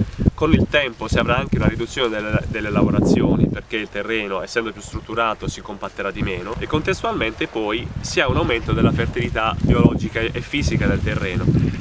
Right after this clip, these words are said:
Questo determina ovviamente una situazione per la quale la pianta, eh, la radice della pianta lavora meglio e quindi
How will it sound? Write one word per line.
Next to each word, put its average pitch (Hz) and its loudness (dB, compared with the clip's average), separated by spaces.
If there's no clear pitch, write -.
Questo - 0
determina 180 4
ovviamente 151 4
una - 2
situazione - 2
per 117 4
la 123 4
quale 127 0
la 117 0
pianta, 117 4
eh, 107 4
la - 6
radice 127 2
della 117 4
pianta 110 2
lavora 123 4
meglio 98 4
e 196 2
quindi - 2